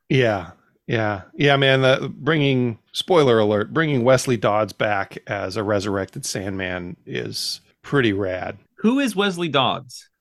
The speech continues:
Speaker 1: Did you ever see the Sandman Mystery Theater comics?
Speaker 2: Okay, I've seen it. So that's who that is. Wait, who is the name
Speaker 1: He's
Speaker 2: that they keep mentioning in here? Maybe it's a different name.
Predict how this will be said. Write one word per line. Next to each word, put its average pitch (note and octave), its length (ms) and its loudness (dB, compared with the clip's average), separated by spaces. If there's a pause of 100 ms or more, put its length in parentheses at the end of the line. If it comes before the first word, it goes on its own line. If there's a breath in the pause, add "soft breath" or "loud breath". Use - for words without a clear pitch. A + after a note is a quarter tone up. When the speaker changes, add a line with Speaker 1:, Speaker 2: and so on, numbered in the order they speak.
Speaker 1:
Did C#3 80 0
you F3 60 6
ever F3 120 2
see F3+ 160 2
the D#3 100 4
Sandman E3 440 2
Mystery D3+ 300 0
Theater D#3+ 340 -2
comics? - 680 -6 (100)
Speaker 2:
Okay, D#3+ 220 0
I've A2+ 100 0
seen E3+ 160 -4
it. B2+ 60 -6
So C3 100 -10
that's D3 260 0
who F3 120 -2
that D3 200 0
is. D#3+ 160 -4
Wait, E3 160 -6
who F3+ 160 0
is A#3+ 140 -2
the A3 100 -2
name D3+ 220 2
Speaker 1:
He's D#3 140 0
Speaker 2:
that C3 120 -4
they C3 140 0
keep C3 320 -8
mentioning G#2+ 480 -4
in F2+ 100 -10
here? F#2 220 -12
Maybe A#2+ 180 -4
it's A2+ 100 -8
a G#2+ 40 -8
different G2 320 -8
name. D2 300 -14